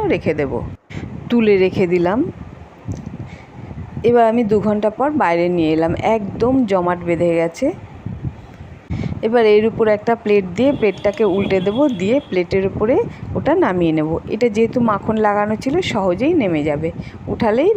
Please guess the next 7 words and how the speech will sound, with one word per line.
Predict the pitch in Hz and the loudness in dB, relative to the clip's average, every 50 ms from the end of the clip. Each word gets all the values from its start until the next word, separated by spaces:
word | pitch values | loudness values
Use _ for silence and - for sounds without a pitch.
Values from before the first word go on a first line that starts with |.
| 285 | 2
দেখুন | 208 208 - - 427 - - - - - - - - - 175 | 0 -2 -2 -6 -8 -8 -8 -14 -16 -14 -14 -14 -10 -6 -4
নেমে | 175 160 156 147 147 - | -4 -4 -2 -4 -4 -4
গেছে। | - - - - - - - - - - - - - _ _ _ _ _ _ _ _ _ _ _ _ _ _ _ - - - - - - - - - 262 | -6 -6 -6 -8 -6 -6 -8 -10 -14 -20 -20 -20 -20 _ _ _ _ _ _ _ _ _ _ _ _ _ _ _ -20 -18 -14 -14 -12 -12 -8 -2 0 2
এবার | 254 240 277 277 285 | 4 4 4 4 4
আমি | 269 240 226 233 240 208 | 2 2 2 2 2 2
বড় | 208 196 196 202 208 | 2 4 4 4 2
একটা | 208 208 240 | 2 0 -2